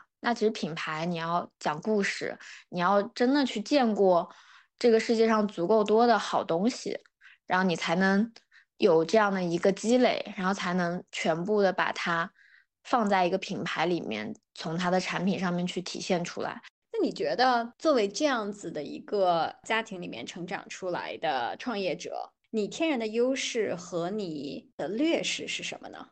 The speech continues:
Speaker 1: 呃，我觉得，比如说，嗯，别人形容我是富二代什么的，我，我，我也没有觉得有什么，<laughs> 就我对这个词儿也没有很反感了。就是，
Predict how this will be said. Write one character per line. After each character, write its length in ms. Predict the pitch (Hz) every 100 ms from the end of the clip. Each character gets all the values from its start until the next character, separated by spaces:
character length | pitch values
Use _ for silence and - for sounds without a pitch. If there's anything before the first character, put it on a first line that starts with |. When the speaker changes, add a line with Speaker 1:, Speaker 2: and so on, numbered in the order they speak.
| _ -
Speaker 1:
呃， 340 | 240 233 226 226
我 240 | 220 190
觉 220 | 196 190
得， 180 | 233 269 - -
比 80 | 180
如 100 | 190
说， 320 | 254 254 254 - -
嗯， 120 | - 208
别 120 | 208
人 140 | 220
形 180 | 240 202
容 140 | 202 214
我 160 | 135
是 320 | 196 208 202
富 180 | 202 240
二 200 | 214 190
代 200 | 226 214
什 140 | 208 -
么 140 | 170
的， 100 | 170
我， 180 | 175 175
我， 220 | 170 185 156
我 160 | 190
也 100 | 220
没 140 | 196 196
有 160 | 220
觉 160 | 196 170
得 180 | 180 175 _ -
有 100 | 208
什 100 | 196
么， 120 | 190
<laughs> 640 | 262 - - _ - - -
就 100 | 277
我 60 |
对 180 | 214 277
这 140 | 269
个 60 | 277
词 120 | 269
儿 120 | 202
也 120 | 226 180
没 120 | 175
有 200 | 214 196
很 300 | - - 170
反 260 | 165 160
感 240 | 190 226 -
了。 80 | -
就 120 | 247 254
是， 200 | 269